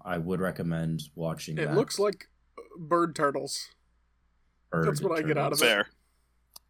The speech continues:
Speaker 3: Fair.
Speaker 1: I don't see the bird. I kind of see the turtle.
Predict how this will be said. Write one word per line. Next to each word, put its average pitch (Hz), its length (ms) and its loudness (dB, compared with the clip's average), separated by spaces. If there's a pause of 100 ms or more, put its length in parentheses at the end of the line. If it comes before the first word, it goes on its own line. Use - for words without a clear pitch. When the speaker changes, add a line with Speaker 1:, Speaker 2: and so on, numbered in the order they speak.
(140)
Speaker 3:
Fair. - 140 -8
Speaker 1:
I 85 500 0 (460)
don't 104 340 0
see 98 480 0
the 82 140 -4
bird. 80 640 -2
I 80 140 -4
kind 85 440 -4
of 78 120 -6
see 80 320 -2
the 76 120 -8
turtle. 71 520 -8